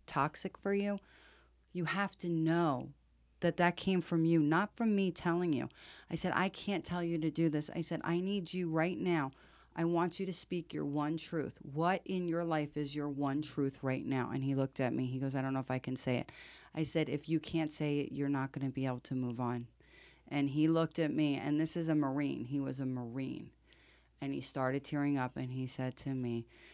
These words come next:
"If I don't let go and end this now, it's gonna end eventually anyway, and I know that." And I said, "Listen to me." I said, "So you already know it's ending."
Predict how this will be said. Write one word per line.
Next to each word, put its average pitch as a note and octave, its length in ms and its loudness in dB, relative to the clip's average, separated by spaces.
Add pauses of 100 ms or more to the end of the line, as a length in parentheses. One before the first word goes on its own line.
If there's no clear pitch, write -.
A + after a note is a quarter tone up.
(260)
"If C#3+ 280 -2
I C#3 300 2
don't C#3+ 300 -2
let C3+ 260 -2
go B2+ 240 -2
and B2+ 160 -4
end A#2 280 -2
this C3+ 260 -8
now, A2+ 360 -2
it's A#2 200 -10
gonna A2+ 380 -6
end G#2+ 220 -6
eventually A#2 680 -6
anyway, B2 520 -6
and A2+ 180 -4
I B2+ 120 -4
know A#2 240 -4
that." B2+ 300 -8
And C3+ 200 -2
I B2+ 80 -4
said, B2 220 -8
"Listen B2+ 300 -6
to - 120 -8
me." A#2+ 180 -2
I A#2+ 40 -4
said, B2 200 -8
"So - 140 -6
you B2+ 260 -2
already D3 280 0
know C3+ 260 0
it's B2 160 -6
ending." A#2+ 380 -2